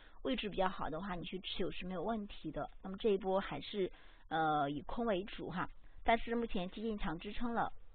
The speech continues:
呃，不建议去追空单了哈。然后原油的话，昨天其实我们可以看到价格，呃，也是上破了前期的高点。那么上破之后的话，按照我们之前的分析，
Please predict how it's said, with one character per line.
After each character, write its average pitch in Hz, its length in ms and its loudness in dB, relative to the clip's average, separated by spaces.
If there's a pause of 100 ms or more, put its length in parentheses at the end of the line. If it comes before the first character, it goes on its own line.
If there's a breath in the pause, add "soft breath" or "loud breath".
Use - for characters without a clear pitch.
呃， 147 240 0
不 - 280 -8
建 185 240 2
议 180 80 -6
去 - 180 -6
追 233 180 0
空 277 260 0
单 277 180 2
了 185 80 2
哈。 151 180 0 (1200 loud breath)
然 226 160 12
后 294 80 10
原 262 200 8
油 233 160 10
的 254 140 10
话， 262 160 8
昨 202 160 4
天 220 160 2
其 226 140 0
实 208 60 2
我 185 100 0
们 165 80 -2
可 202 80 0
以 202 40 2
看 220 160 2
到 208 160 6
价 220 280 4
格， 175 360 6 (140)
呃， 165 260 4
也 165 160 0
是 214 200 -6
上 220 240 4
破 220 160 2
了 180 80 4
前 170 180 -2
期 180 80 -4
的 190 120 0
高 208 260 4
点。 190 200 -2
那 220 120 -2
么 226 80 0
上 240 240 2
破 247 120 4
之 233 160 0
后 240 200 2
的 190 100 0
话， 196 120 -2
按 - 140 0
照 190 140 2
我 156 60 2
们 170 100 -4
之 - 140 -4
前 196 120 -2
的 170 100 -4
分 208 260 -4
析， 208 280 -4